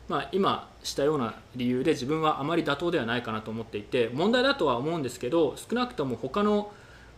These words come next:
ものと比べた時にビットコインっていうのはよっぽどまともなものだと言えるんじゃないのかなと思います。で、あとはそういう質問をする人って大抵なんか買い、自分が買い遅れて、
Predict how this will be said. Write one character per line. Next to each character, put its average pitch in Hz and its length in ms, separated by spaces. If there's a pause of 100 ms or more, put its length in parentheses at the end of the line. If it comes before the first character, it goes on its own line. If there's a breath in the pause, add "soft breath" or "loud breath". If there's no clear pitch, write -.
も 185 120
の 226 80
と 123 120
比 135 100
べ 131 180
た 135 120
時 117 220
に 123 200
ビ 110 100
ッ - 40
ト 165 100
コ 196 100
イ 165 40
ン 135 40
っ - 20
て 147 60
い - 0
う 147 40
の 127 60
は 107 60
よ 107 80
っ - 20
ぽ 160 200
ど 156 440
ま 135 120
と 151 80
も 151 100
な 151 80
も 160 120
の 156 60
だ 107 100
と 123 360 (160)
言 127 100
え 123 40
る 127 80
ん - 20
じ 117 80
ゃ 110 40
な 110 80
い - 20
の 110 80
か 165 100
な 175 80
と - 220 (100)
思 120 100
い 110 60
ま 120 140
す。 - 180
で、 185 80
あ 226 80
と 226 60
は 131 80
そ 208 140
う - 20
い 262 40
う - 40
質 - 140
問 247 100
を - 20
す 247 100
る 240 100
人 254 180
っ - 40
て 131 220
大 214 240
抵 214 180
な 214 120
ん - 20
か - 180 (360 loud breath)
買 226 380
い、 220 80 (120)
自 160 160
分 208 160
が 220 80
買 208 220
い 220 60
遅 214 180
れ 147 100
て、 143 420